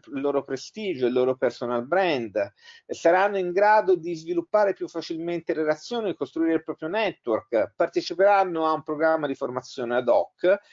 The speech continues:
e acquisiranno una serie di skill e best practice anche editoriali in termini di, eh, content sharing, eh, o creazione di content curation,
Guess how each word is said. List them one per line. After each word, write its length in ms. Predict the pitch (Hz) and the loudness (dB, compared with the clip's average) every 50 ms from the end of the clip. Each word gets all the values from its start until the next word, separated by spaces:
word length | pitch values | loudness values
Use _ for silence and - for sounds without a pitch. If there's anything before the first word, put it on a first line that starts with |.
| - _ | -20 _
e 100 | _ 170 | _ -2
acquisiranno 920 | 170 160 _ - 196 175 202 226 226 233 226 190 156 123 113 110 107 98 90 | -2 -2 _ -10 -10 -8 -4 -2 2 2 4 4 2 2 0 -4 -10 -10 -10
una 160 | 117 123 117 | -8 -8 -10
serie 360 | - - - 180 190 185 165 135 | -10 0 2 4 4 4 2 2
di 120 | 120 123 | -2 -6
skill 480 | 117 - - _ 208 226 214 175 131 117 | -10 -12 -18 _ -10 -4 -2 0 2 2
e 80 | 113 | 2
best 220 | 110 120 117 - _ | 2 -2 -4 -2 _
practice 540 | - 185 170 143 - - - 107 - - | 2 2 2 2 -2 -6 -14 -14 -4 -2
anche 260 | 147 143 143 139 - 113 | 0 0 0 -2 -4 -8
editoriali 720 | 104 101 101 - 131 123 127 160 185 185 165 135 117 110 | -8 -8 -6 -4 -2 0 2 4 4 4 4 4 2 0
in 120 | 104 104 | -4 -8
termini 400 | 104 - 110 107 110 107 101 110 | -8 -6 -4 -4 -4 -6 -12 -12
di, 400 | 107 107 110 113 107 110 110 98 _ _ - - - _ _ _ | -8 -6 -4 -4 -2 -4 -4 -8 _ _ -20 -20 -20 _ _ _
eh, 420 | 113 117 113 113 113 110 113 110 | 0 2 2 4 2 2 0 -2
content 920 | _ - 123 117 120 123 117 _ 110 107 104 101 _ 107 104 95 92 78 | _ -2 0 0 0 0 -2 _ -8 -8 -8 _ _ 0 0 0 0 -2
sharing, 840 | 90 - - - - 170 180 175 165 139 123 117 110 107 104 104 98 | -4 -8 -10 -2 0 2 4 6 6 6 4 4 2 -2 -4 -6 -6
eh, 240 | 92 98 98 95 - | -2 0 0 0 0
o 180 | 73 107 104 98 | -2 -4 -4 -6
creazione 880 | _ - - - _ - - - 190 196 196 190 175 147 120 113 107 | _ -6 -6 -6 _ -12 -6 0 4 4 6 6 4 4 2 -2 -6
di 140 | 98 95 92 | -8 -10 -14
content 400 | _ 113 107 107 - 107 98 _ | _ -12 -12 -8 -10 -12 -12 _
curation, 800 | _ - 160 175 196 175 127 117 113 - - 175 180 196 220 233 | _ -2 2 2 4 4 4 2 0 -2 -8 -6 -6 -4 -4 -6